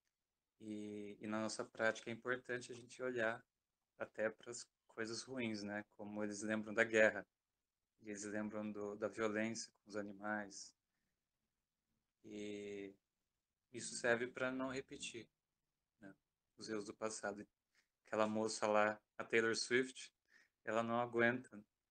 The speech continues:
lembrar disso. Então ela fecha os olhos pro autoconhecimento, ela prefere morrer, né? Aparentemente. Não sei, talvez uma continuação ela apareça.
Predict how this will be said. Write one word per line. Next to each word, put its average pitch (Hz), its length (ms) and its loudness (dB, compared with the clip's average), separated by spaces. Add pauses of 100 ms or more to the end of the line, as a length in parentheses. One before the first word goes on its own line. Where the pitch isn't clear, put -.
(140)
lembrar 117 460 10
disso. 110 440 -2 (200)
Então 113 140 4
ela 117 360 6 (680)
fecha - 300 4
os 120 100 -6
olhos 120 220 6
pro 120 160 0
autoconhecimento, 117 720 0
ela 123 100 -2
prefere 123 400 -2
morrer, 123 420 0
né? 107 180 -6 (1800)
Aparentemente. 104 760 -2 (600)
Não 110 120 -6
sei, 104 280 -2 (100)
talvez 107 220 0
uma 110 120 -4
continuação 110 640 -4
ela 107 100 -2
apareça. 101 460 -6